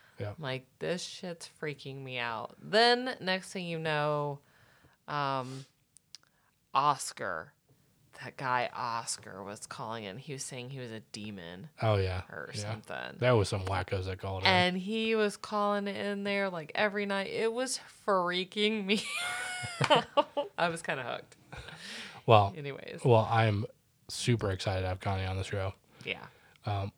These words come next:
Speaker 1: also, I'm announcing this here. So Sasquatch Journey will be with us as well on Friday next week.
Speaker 2: Awesome.
Speaker 1: And they're,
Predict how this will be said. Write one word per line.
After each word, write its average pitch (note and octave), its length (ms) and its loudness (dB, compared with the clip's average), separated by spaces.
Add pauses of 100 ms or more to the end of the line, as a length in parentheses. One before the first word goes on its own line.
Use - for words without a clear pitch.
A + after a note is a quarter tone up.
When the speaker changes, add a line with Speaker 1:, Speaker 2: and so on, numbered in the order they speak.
(140)
Speaker 1:
also, G#2 720 2 (1300)
I'm A#2 180 4
announcing G#2+ 400 6
this G#2+ 140 2
here. G#2+ 380 4 (880)
So G#2 240 0
Sasquatch A#2 500 4 (100)
Journey B2+ 300 6
will F2+ 180 -2
be F2+ 140 -6
with F#2 180 -4
us - 260 -4 (300)
as G2+ 180 -2
well A2 580 0 (100)
on G2 160 -2
Friday A2+ 460 0
next - 260 -10
week. - 340 -12 (320)
Speaker 2:
Awesome. D#3 840 -2 (460)
Speaker 1:
And G#2 220 0
they're, A#2+ 360 4